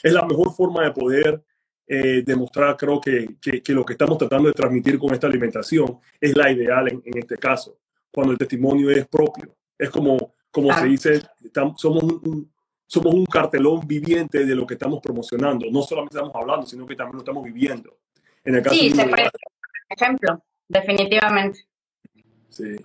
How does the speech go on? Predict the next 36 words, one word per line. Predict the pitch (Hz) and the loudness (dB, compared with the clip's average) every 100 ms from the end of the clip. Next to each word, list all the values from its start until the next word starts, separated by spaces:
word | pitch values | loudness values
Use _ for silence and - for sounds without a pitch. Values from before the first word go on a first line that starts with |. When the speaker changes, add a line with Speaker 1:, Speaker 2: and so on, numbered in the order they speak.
| - 190 | -14 -4
Speaker 1:
y | 135 | 0
específicamente | 131 143 160 147 | 2 2 2 4
con | 143 | 2
los | 123 | 0
niños, | 147 147 127 | 2 2 2
porque | 135 151 139 - - 135 | 2 2 0 -4 -14 0
yo | 180 | 0
sé | - | 2
que | 190 | 0
mucha | 170 202 190 | 0 0 0
gente | 185 | 0
siempre | 180 175 165 | 0 0 0
pregunta | 147 143 160 | 0 0 2
que | 151 | 0
si | - | 0
la | 131 123 | 0 0
alimentación | 123 127 123 120 113 | 0 -2 -6 -6 -4
a | 147 | -4
base | 143 - | -2 -4
de | |
planta | 117 131 127 135 127 127 _ _ | -2 -2 -2 -2 -4 -4 _ _
es | - 151 | -2 0
buena | 135 151 151 | 4 4 2
para | 135 117 | 0 -2
los | 117 113 | -2 0
niños, | 127 107 - | 0 -2 -6
es | 135 | 0
ideal | 147 139 131 131 | 2 2 2 0
para | 127 131 | 0 -2
los | 120 117 | -2 -2
niños, | 131 117 - - | -2 -4 -10 -14
¿a | - 135 | -6 -4
qué | - | 0
edad | 160 151 | 2 2
debo | 151 151 | 2 0
transicionar? | 135 120 120 - 117 131 - | 0 -4 -6 -6 -4 -4 -6